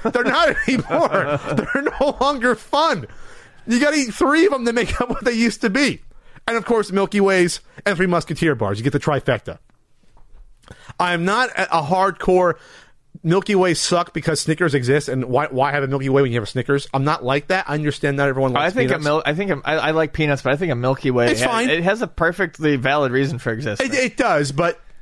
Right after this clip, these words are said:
Speaker 1: I'm never gonna have a Milky Way over, over, uh, a Snickers.
Speaker 2: What about a Milky Way Dark?
Speaker 1: Never had one.
Speaker 2: Oh my God, they're so fucking good.
Speaker 1: Well, dark chocolate's, dark chocolate's the key to life 'cause it's actually
Speaker 2: It's,
Speaker 1: healthy.
Speaker 2: so it, it's, it's, it's vanilla nougat instead of, like, this, like, it's, like, a very, like, bright white, like, very vanilla-y nougat with
Speaker 1: Okay.
Speaker 2: caramel and then dark chocolate. They're,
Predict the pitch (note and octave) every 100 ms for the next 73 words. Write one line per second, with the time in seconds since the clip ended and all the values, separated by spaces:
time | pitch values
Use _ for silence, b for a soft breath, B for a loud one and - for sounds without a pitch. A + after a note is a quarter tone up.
0 | - - - F3 F3+ G3 F#3 E3 D#3+ D#3+
1 | C3+ C3+ C3 B2 B2 A#2 G#2+ G2+ F2 -
2 | - - - - - - - C3 A2 G2+
3 | G#2+ - G2+ F2+ G#2+ - - G#2+ C3 -
4 | - - C3+ C#3+ C3 B2 B2+ C3+ A2+ G#2+
5 | G#2+ A#2 - - - - - - - C3
6 | C#3+ F#3+ C#3 E2+ - B2 G2 G#2+ A2+ G#2
7 | - G#2+ B2 A#2 A2+ A2 A2+ - C#3 D3
8 | F3+ G#3 G3 G3+ C#3 - - - B2+ F#3
9 | A#3 - A#3+ D#3 C#3+ - F#3+ D3 F#3+ -
10 | A#2+ D#3+ F3+ E3+ C#3+ A#2+ E3+ - E3+ D#3
11 | C3 C#3+ G#2+ D#3+ - - C#3 B2+ C#3+ C#3
12 | D3+ F3+ D3 C3 B2+ B2+ A#2+ B2 - C3
13 | B2 A2+ A#2+ A#2+ A#2 - - B2 B2 B2
14 | - B2 A#2+ A2+ C3 B2 A2+ A2 C3 B2+
15 | A2+ A#2 A2+ C#3 A#2+ A2+ B2 A#2 A2+ A2+
16 | A2 A2+ C3+ - D3+ D3+ D#3 D#3+ - A#2+
17 | A2 C3 A#2+ D3 C#3+ C3+ A#2 A2+ G#2+ A2
18 | G#2+ - G#2 G#2+ G#2+ C3+